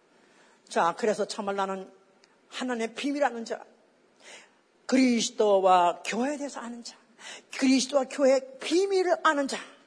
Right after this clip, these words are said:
나는 하나님의 비밀 아는 자, 나는 그리스도와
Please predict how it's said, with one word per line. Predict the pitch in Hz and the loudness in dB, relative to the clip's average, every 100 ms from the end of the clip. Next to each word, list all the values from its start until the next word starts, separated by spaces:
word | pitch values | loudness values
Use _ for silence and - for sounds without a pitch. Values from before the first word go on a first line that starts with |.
| _ - - - | _ -20 -18 -2
나는 | 311 330 | 2 4
하나님의 | 277 - 370 359 359 | 2 4 4 6 4
비밀 | 381 370 | 6 8
아는 | 349 370 | 8 10
자, | 359 330 - - - - - - - - - - - - - - - - - - - - | 10 10 6 -10 -18 -20 -20 -20 -20 -18 -16 -14 -14 -14 -14 -16 -14 -12 -12 -12 -12 -2
나는 | - 330 339 349 - | 6 6 6 2 -2
그리스도와 | - 359 392 392 370 | 4 6 8 10 8